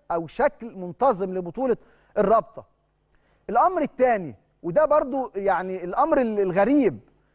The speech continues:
هو النادي الأهلي النهاردة مش هو الممثل الوحيد للكرة، للكرة المصرية في بطولة أفريقيا؟ ليه النهاردة ألعب يوم سبعة وعشرين وأنا عندي مباراة يوم واحد، تلات أيام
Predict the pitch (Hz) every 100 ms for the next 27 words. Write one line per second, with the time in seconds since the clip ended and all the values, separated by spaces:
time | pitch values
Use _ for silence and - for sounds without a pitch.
0 | _ _ _ 190 214 262 302 269 247 262
1 | 233 214 185 202 240 156 127 - 165 220
2 | 277 247 214 226 269 - 196 180 180 -
3 | 247 208 127 _ _ 170 165 254 262 226
4 | - 190 180 - 285 262 208 185 226 254
5 | 202 190 233 226 190 185 208 208 156 _
6 | _ _ _ _ _ _ _ - 269 349
7 | 269 262 320 277 240 311 254 233 220 254
8 | 285 247 208 - 202 277 269 - _ _
9 | _ _ - 240 226 165 277 233 226 208
10 | 202 247 254 208 196 175 131 - _ _
11 | 214 240 - 180 151 117